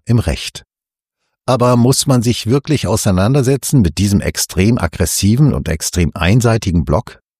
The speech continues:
Ist das nicht bloß ein giftig trübes Rinnsal am Rand des Mainstream und deshalb nicht weiter beachtenswert?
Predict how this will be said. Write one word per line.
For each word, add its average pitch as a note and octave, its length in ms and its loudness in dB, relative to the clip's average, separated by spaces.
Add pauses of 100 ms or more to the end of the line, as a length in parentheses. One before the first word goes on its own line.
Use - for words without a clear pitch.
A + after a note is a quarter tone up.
(440)
Ist - 260 -2
das F2+ 200 -4
nicht - 240 -6
bloß F#2 320 0
ein D2+ 340 -2
giftig - 480 -2
trübes G#2 540 0
Rinnsal G#2 480 2
am D#2 100 0
Rand F#2+ 300 0
des - 200 -2
Mainstream B2+ 640 2
und - 180 -2
deshalb F2 360 0
nicht - 240 -4
weiter E2 240 -2
beachtenswert? - 840 -4